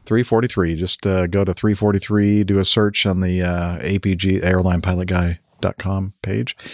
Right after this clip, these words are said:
and you'll see it. All right. Thank you. Um, Dave Willis sent this in. He said, uh, "I have a question for the crew.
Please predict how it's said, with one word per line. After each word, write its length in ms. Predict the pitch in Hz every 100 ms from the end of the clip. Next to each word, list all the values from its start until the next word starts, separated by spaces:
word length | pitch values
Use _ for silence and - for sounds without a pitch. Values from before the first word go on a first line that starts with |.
| - - - -
and 220 | 85 80
you'll 220 | 82 82 85
see 280 | - 151
it. 240 | 123 - - - _ _ 98
All 60 |
right. 200 | 92 87 -
Thank 200 | 117 120
you. 120 | 90 - _ _ _ _ _ _ -
Um, 420 | 120 120 110 107 - _ _ _ 101
Dave 320 | 95 123 135
Willis 400 | 113 180 214 - -
sent 260 | - 98 -
this 180 | 85 85
in. 140 | 92
He 40 | 117
said, 220 | 117 113
uh, 140 | 110 98
"I 60 |
have 80 | 214
a 60 | 208
question 460 | - 214 - 71 - - - - _
for 100 | -
the 80 | 90
crew. 380 | - 90 117